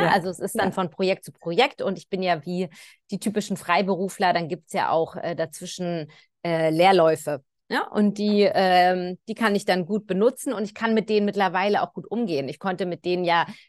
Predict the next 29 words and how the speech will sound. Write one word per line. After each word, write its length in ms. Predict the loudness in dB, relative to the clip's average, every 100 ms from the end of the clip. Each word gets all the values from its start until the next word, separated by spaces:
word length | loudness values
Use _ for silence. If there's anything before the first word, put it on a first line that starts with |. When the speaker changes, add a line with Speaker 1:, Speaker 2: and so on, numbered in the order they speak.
| 0
Speaker 2:
Jahre 520 | 2 4 2 0 -2
nicht 260 | -2 -4 -10
umgehen, 560 | -10 -8 -8 -8 -6
ne? 260 | -6 -4 -4
Also, 320 | -4 0 2 4
Speaker 1:
Ja, 320 | 2 2 -2
die 60 | -2 4
Speaker 2:
ähm, 140 | 4
Speaker 1:
Stille 420 | 6 4 4 4
war 100 | 4
schlimm, 340 | 2 2 2 4
ne? 300 | 4 4 0 -14 _ _
Speaker 2:
die 100 | -10
Stille 440 | -8 0 2 2 0
war 120 | -2
schlimm 380 | -2 -4 -2 -2 0
und 300 | 2 2 2
auch 40 |
Speaker 1:
Mhm. 120 | 2
Speaker 2:
dieses 260 | 0 -2 -2
Nicht-Wissen, 800 | -2 -2 -2 -2 0 -2 -2 -4 -10 _ _
was 240 | -6 -6 -6
kommt 440 | -4 -2 -2 -2
und 180 | 0 2
wann 180 | 0 -2 -6
kommt 400 | -8 -8 -8 -4
was. 460 | -2 -2 -4 -12 -8
Speaker 1:
Ja. 340 | 4 8 10
Speaker 2:
Und 100 | 8